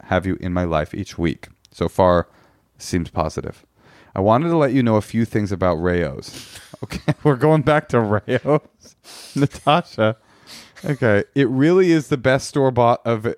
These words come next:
sauce available. And I think, unlike our election,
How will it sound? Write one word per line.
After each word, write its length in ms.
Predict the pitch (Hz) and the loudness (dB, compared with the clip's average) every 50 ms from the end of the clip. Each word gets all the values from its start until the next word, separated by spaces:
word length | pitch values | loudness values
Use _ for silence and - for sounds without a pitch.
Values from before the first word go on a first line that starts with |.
| - | -8
sauce 360 | - - 120 113 113 113 - 127 | -8 -2 0 0 0 0 -2 -4
available. 640 | 113 113 120 127 131 123 110 87 87 82 82 - _ _ _ _ _ - | -4 -2 0 0 0 0 -2 -2 -2 -4 -6 -6 _ _ _ _ _ -8
And 120 | - 113 117 | -4 -2 0
I 120 | 117 117 | 0 -2
think, 280 | - - 170 170 - - - - | -2 -2 -2 -4 -4 -6 -6 -4
unlike 400 | 139 165 190 190 180 170 165 - | -4 -2 0 0 0 0 0 0
our 100 | 151 135 | 0 0
election, 640 | 127 120 117 123 135 - - - 104 90 85 85 | 2 2 2 0 0 0 -2 -6 -6 -6 -6 -8